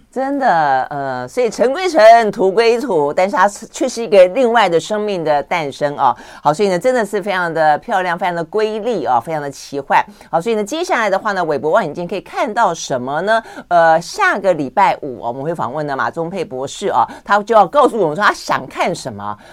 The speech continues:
黑洞啦、暗物质啦等等啊，所以呢，把它当做一个续集吧啊。好，那今天非常谢谢李佳伟老师呢，跟我们好好的，呃，精彩的一样的，呃，介绍了这个《科学人》杂志啊的内容。然后，呃，我就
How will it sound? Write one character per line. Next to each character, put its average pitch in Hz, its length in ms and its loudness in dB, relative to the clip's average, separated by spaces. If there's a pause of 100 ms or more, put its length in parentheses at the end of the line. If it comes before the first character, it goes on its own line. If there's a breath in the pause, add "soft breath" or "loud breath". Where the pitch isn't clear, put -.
(160 loud breath)
黑 277 160 -4
洞 254 180 6
啦、 202 280 -2 (120)
暗 233 140 0
物 226 120 -2
质 - 120 -8
啦 160 140 4
等 156 260 -2
等 180 220 0
啊， 120 160 0
所 170 140 -10
以 - 20 -6
呢， 143 160 -2
把 131 100 -10
它 131 120 -6
当 202 180 -2
做 190 80 -4
一 - 20 -2
个 165 80 -4
续 196 300 -6
集 131 260 -10
吧 127 120 2
啊。 117 360 0
好， 131 240 0
那 185 120 -6
今 196 120 -8
天 208 120 -2
非 208 80 0
常 185 160 0
谢 196 120 2
谢 180 240 2 (200 loud breath)
李 156 100 -8
佳 180 160 2
伟 175 80 2
老 139 140 2
师 175 160 -6
呢， 160 180 2
跟 175 180 -2
我 165 60 0
们 151 180 0
好 151 160 4
好 156 160 4
的， 151 240 4 (340 loud breath)
呃， 156 180 0
精 269 200 -4
彩 147 220 -2
的 143 100 -2
一 117 60 -10
样 165 180 -2
的， 147 180 2
呃， 143 180 0
介 156 160 -2
绍 147 160 0
了 135 40 0
这 143 140 -4
个 131 80 2
《科 151 140 -6
学 143 100 -6
人》 127 140 -6
杂 110 200 0
志 151 180 -6
啊 123 140 -2
的 131 200 -4
内 165 180 -4
容。 127 320 0 (280 loud breath)
然 151 140 -2
后， 196 320 6
呃， 156 300 2
我 160 60 -4
就 220 140 -4